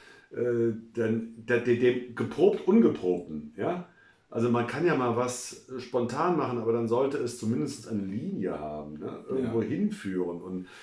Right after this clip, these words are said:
Speaker 1: das war halt einfach nur noch einfach Panik und, äh, also, äh, <laughs> das, äh, wenn ihr euch das bei YouTube anguckt, äh, äh, ja, dieses großartige, äh, Quintett,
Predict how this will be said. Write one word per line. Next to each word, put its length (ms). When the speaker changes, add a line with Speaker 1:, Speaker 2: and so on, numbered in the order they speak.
Speaker 1:
das 300
war 100
halt 200
einfach 300
nur 140
noch 440
einfach 360
Panik 560
und, 300
äh, 400
also, 320
äh, 480
<laughs> 20
das, 320
äh, 80
wenn 160
ihr 60
euch 100
das 160
bei 60
YouTube 460
anguckt, 680
äh, 400
äh, 380
ja, 260
dieses 240
großartige, 760
äh, 600
Quintett, 720